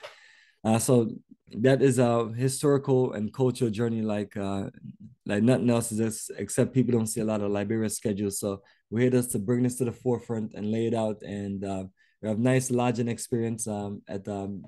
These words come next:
two beach resort there in the country. So you're there on two beautiful beaches in the country the whole time. Then we are set for our Ghana repatriation investment journey, July eleventh to the twenty-third.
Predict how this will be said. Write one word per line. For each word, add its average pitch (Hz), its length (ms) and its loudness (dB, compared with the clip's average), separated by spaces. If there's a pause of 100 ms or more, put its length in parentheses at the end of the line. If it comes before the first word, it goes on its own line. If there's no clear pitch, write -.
(100)
two 131 160 0
beach 123 280 4
resort 110 420 -2
there 110 120 0
in 104 60 0
the 101 60 -4
country. 107 400 -6
So 101 160 -6
you're 98 140 0
there 107 340 -2 (360)
on 104 180 -6
two 135 200 2
beautiful 123 360 4
beaches 110 460 -2
in 104 100 -6
the 113 80 -6
country 110 320 -6
the 101 80 -2
whole 104 160 -2
time. 101 420 -6 (2250)
Then 131 160 6
we 135 140 10
are 131 260 4 (640)
set - 300 2
for 139 200 4
our 120 120 2
Ghana 135 300 4
repatriation 131 640 -2
investment 117 480 -2
journey, 117 260 0
July 113 320 0
eleventh 117 340 -2
to 110 60 -8
the 107 80 -6
twenty-third. 117 1120 0